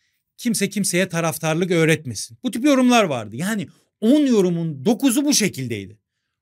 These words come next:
On yorumun birinde bizi haklı buluyordu. Yani böyle bir gerçeği var Türkiye'nin. Bir defa bunu kabul edelim. Ama hadi biz romantiktik. Biz biraz fazla korumacı davrandık Altay'a. Biz hata yaptık ama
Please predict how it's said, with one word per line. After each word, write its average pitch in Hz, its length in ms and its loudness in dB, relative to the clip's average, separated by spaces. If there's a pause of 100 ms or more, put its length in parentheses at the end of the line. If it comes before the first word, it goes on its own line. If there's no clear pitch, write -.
(120)
On 320 180 0
yorumun 294 460 0
birinde 330 360 4
bizi 180 380 0
haklı 143 320 -4
buluyordu. 123 340 -6
Yani 151 240 -6
böyle 294 240 2
bir 302 80 2
gerçeği 233 420 0
var 120 180 -8
Türkiye'nin. 123 380 -16
Bir 240 60 -8
defa 196 220 -4
bunu 247 140 -6
kabul 208 260 0
edelim. 131 300 -6 (500)
Ama 240 560 -4 (140)
hadi 277 200 -4
biz 262 180 -4
romantiktik. 233 720 -6 (1040)
Biz 196 160 -12
biraz 190 260 -4
fazla 185 680 0 (420)
korumacı 190 440 6
davrandık 131 460 4
Altay'a. 117 460 -6
Biz 240 140 -6
hata 208 280 0
yaptık 127 380 -8
ama 196 380 -4